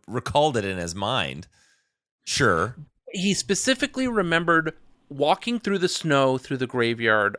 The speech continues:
Speaker 2: on his way to class, 'cause that's brought up in the book.
Speaker 1: That is, yeah,
Speaker 2: So
Speaker 1: we
Speaker 2: while
Speaker 1: did
Speaker 2: Jim did move in in the summer, now, what's nice about Flagstaff, and Susie and I were like, "Do we move here?"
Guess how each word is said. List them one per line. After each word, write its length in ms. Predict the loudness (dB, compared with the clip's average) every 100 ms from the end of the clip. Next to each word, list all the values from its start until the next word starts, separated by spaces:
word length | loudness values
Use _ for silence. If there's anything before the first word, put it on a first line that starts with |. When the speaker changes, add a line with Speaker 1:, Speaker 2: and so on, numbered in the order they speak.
| -8
Speaker 2:
on 160 | -8 -6
his 180 | -6
way 140 | -6 -6
to 60 |
class, 420 | -6 -10 -14 -16 -10
'cause 160 | -2
that's 200 | 0 0
brought 380 | -2 2 4 6
up 160 | 4 0
in 80 |
the 60 | -8
book. 340 | -8 -10 -10 -2
Speaker 1:
That 160 | 2 2
is, 200 | 2 0
yeah, 160 | 0
Speaker 2:
So 120 | 0
Speaker 1:
we 80 | 0
Speaker 2:
while 160 | 2 2
Speaker 1:
did 80 | 2
Speaker 2:
Jim 220 | -2 -2 4
did 200 | 6 6
move 240 | 2 2
in 160 | 2 2
in 140 | 0
the 60 | -4
summer, 500 | -4 2 2 2 -2
now, 360 | 0 2 0 -6
what's 260 | 0 0 2
nice 260 | 0 2 4
about 220 | 2 4
Flagstaff, 480 | 6 6 4 0 0
and 100 | -6
Susie 240 | -4 0
and 60 | 0
I 80 |
were 140 | 2 2
like, 180 | 0 -4
"Do 100 | -6
we 140 | -6
move 220 | -6 -6
here?" 280 | -4 -4 -4